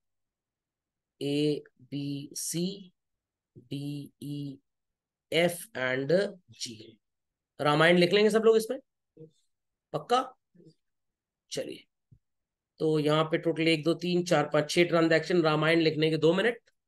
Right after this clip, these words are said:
Be super quick to this। First one, let's analyze। थर्टीन फ़ोर्टी बैंक में हमने भेजा ट्वेंटी सेवंथ मार्च को, टू थर्टी सेकेंड अप्रैल and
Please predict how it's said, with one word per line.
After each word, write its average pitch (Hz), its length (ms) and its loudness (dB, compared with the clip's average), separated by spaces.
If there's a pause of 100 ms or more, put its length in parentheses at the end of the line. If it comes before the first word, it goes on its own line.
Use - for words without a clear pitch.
(180)
Be 156 340 -6
super 160 380 -6
quick 139 180 -10
to 127 100 -10
this। - 480 -16 (2000)
First 233 280 4
one, 214 220 4
let's 196 360 2
analyze। 160 520 4 (720)
थर्टीन 247 460 4
फ़ोर्टी 220 460 -2 (100)
बैंक 180 340 4
में 214 200 2
हमने 196 320 0
भेजा 185 320 0 (640)
ट्वेंटी 185 280 -2
सेवंथ 202 380 2
मार्च 156 260 2
को, 120 180 -8 (840)
टू 277 180 2 (120)
थर्टी 220 400 4
सेकेंड 233 480 2
अप्रैल 269 320 4 (760)
and 185 260 4